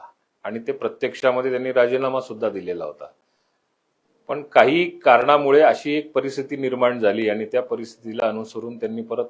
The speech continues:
तो राजीनामा थांबवला. देशाचं राजकारण किंवा इतर राज्यांमध्ये कोणी बघावं,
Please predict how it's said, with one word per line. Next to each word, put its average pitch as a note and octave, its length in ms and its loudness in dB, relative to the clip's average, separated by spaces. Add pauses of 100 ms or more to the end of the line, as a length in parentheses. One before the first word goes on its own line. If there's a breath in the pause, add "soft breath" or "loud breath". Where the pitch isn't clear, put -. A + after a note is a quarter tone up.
तो A2+ 80 -6
राजीनामा G#2 500 -4
थांबवला. F#2+ 580 0 (920)
देशाचं A#2+ 480 2
राजकारण A#2+ 640 0
किंवा A2+ 320 -6
इतर G#2+ 240 -2
राज्यांमध्ये A2+ 560 0
कोणी A2+ 240 -6
बघावं, F#2+ 600 -2